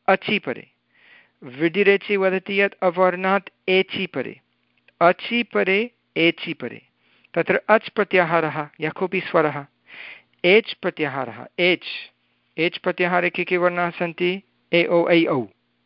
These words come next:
ए, ओ, ऐ, औ, ए, ओ, ऐ, औ अपि स्वराः सन्ति, नाम अच् प्रत्याहारे अपि सन्ति, एच् प्रत्याहारे अपि सन्ति। अतः यत्र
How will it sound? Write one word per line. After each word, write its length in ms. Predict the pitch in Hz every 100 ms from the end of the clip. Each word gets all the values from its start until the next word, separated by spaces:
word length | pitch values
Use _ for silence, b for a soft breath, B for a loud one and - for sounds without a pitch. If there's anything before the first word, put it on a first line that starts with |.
| _ _ _ _ _ _ _ _ _ -
ए, 240 | 160 170 -
ओ, 220 | 170 185 180
ऐ, 140 | 160 165
औ, 140 | 156 117 101 B B B B B B _ -
ए, 160 | 139 156
ओ, 200 | 160 170 -
ऐ, 200 | 180 190
औ 380 | - 196 208 - _ _
अपि 500 | 180 170 208 214 214 - _ _ _ _
स्वराः 640 | - - 165 156 170 190 208
सन्ति, 320 | - 180 165
नाम 180 | 160 165
अच् 320 | - 208 -
प्रत्याहारे 760 | 196 180 180 170 170 170 165 170
अपि 240 | 180 - 214
सन्ति, 580 | 220 190 175 202 226 - 190
एच् 200 | 185 -
प्रत्याहारे 680 | 170 170 165 156 165 180 -
अपि 180 | - 208
सन्ति। 440 | - 143 113 - - B B B B B B
अतः 600 | 147 160 226 175 147 185 -
यत्र 560 | 180 160 - 185 185 185